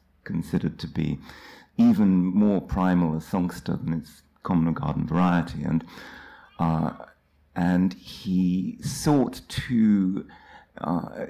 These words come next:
interweave into some of his compositions what he heard from the voice of, of this lovely creature.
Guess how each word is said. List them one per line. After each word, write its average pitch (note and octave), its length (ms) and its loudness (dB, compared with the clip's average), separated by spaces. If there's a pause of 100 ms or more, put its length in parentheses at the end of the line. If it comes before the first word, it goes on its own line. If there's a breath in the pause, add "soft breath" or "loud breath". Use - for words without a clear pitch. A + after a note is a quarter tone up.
(420)
interweave C3 760 4
into D#2 300 -2
some E2 240 2
of D#2 120 0
his D2+ 180 -8
compositions - 960 -2 (680)
what D#2+ 240 2
he D#2+ 120 0
heard D2+ 360 0
from D2 260 -2
the D2 80 2
voice D2 420 -2
of, D2 120 -10 (380)
of D2+ 260 -6
this - 340 -6 (1000 soft breath)
lovely D#2+ 440 0
creature. - 600 -4